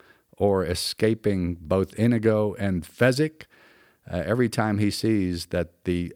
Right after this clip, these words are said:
figure in black will not be repressed, he says, "Inconceivable." And finally, after four or five uses of that word,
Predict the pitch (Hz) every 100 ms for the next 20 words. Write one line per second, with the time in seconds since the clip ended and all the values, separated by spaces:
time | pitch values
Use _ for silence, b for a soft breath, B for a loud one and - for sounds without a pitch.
0 | - 117 107 101 92 87 90 95 90 -
1 | 87 85 90 95 92 92 87 85 - 92
2 | 85 - - 82 92 - 92 87 - -
3 | b b b b b b b _ - 254
4 | 285 - 135 110 - - - 233 110 85
5 | 69 - _ _ _ _ _ _ _ _
6 | _ _ _ _ _ 85 - 95 95 80
7 | 85 - 80 - 85 73 82 87 117 -
8 | 78 85 78 80 82 82